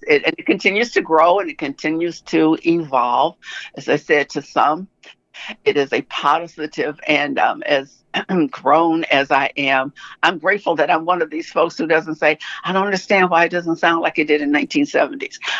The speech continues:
I appreciate what it has become today. And, uh, does it mean that I love every single song? No, but I didn't love every single song in the nineteen seventies either.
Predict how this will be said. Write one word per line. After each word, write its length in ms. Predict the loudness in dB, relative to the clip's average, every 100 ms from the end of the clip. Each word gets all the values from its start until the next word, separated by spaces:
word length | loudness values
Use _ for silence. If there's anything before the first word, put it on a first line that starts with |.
| -2 0
I 120 | 0
appreciate 720 | 0 -2 -2 0 0 0 -2
what 180 | 0 2
it 120 | 0
has 140 | -4 -4
become 500 | -4 0 0 0 -10 _
today. 520 | -6 0 2 2 -4 -10 -18 -18 _
And, 500 | 0 0 -2 -4 -4
uh, 260 | 0 0 -2 _ -12 -2
does 160 | -2
it 100 | -2
mean 440 | 0 2 2 0 0
that 200 | 0 2
I 240 | 2 2 -4
love 600 | -8 2 4 4 0 -6 -2
every 360 | 0 0 -4 -16
single 440 | -12 -10 -6 -6
song? 360 | -2 2 2 0
No, 220 | -2 -2 -2
but 140 | 0 0
I 100 | 0
didn't 200 | -4 -2
love 180 | 0 0
every 160 | -4
single 300 | -6 -2 -2
song 320 | 0 0 0
in 120 | -2 -2
the 80 |
nineteen 380 | 0 -2 -2 -6
seventies 520 | 0 -2 -2 -8 -4
either. 320 | -2 0 -2